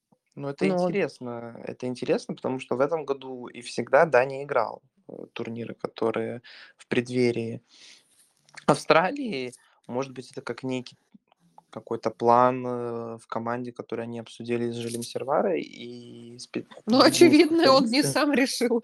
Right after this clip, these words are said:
Speaker 1: Ну, это
Speaker 2: Реб-,
Speaker 1: понятно,
Speaker 2: «Ребята,
Speaker 1: но
Speaker 2: его команда ждёт в
Speaker 1: интерес-
Speaker 2: Аделаиде», а он: «Слушайте, я не
Speaker 1: Интересное
Speaker 2: приеду.
Speaker 1: решение.
Speaker 2: Встречаемся в Мельбурне».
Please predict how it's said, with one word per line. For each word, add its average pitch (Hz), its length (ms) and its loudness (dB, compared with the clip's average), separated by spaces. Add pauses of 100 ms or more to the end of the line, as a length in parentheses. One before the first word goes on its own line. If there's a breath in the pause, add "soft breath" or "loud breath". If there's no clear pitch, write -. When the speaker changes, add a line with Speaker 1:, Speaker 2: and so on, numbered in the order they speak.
Speaker 1:
Ну, 185 220 8
это 247 320 4
Speaker 2:
Реб-, - 60 -18
Speaker 1:
понятно, 240 420 4
Speaker 2:
«Ребята, 269 220 8
Speaker 1:
но 247 40 6
Speaker 2:
его 247 220 6
команда 285 380 4
ждёт 269 200 2
в 262 60 -2
Speaker 1:
интерес- - 20 2
Speaker 2:
Аделаиде», 254 640 6
а 214 40 2
он: 226 240 -2
«Слушайте, 240 440 -4
я 233 220 6
не 254 120 2
Speaker 1:
Интересное 269 500 8
Speaker 2:
приеду. 220 260 4
Speaker 1:
решение. 165 460 -2
Speaker 2:
Встречаемся 269 500 0
в 240 60 -2
Мельбурне». 233 600 -2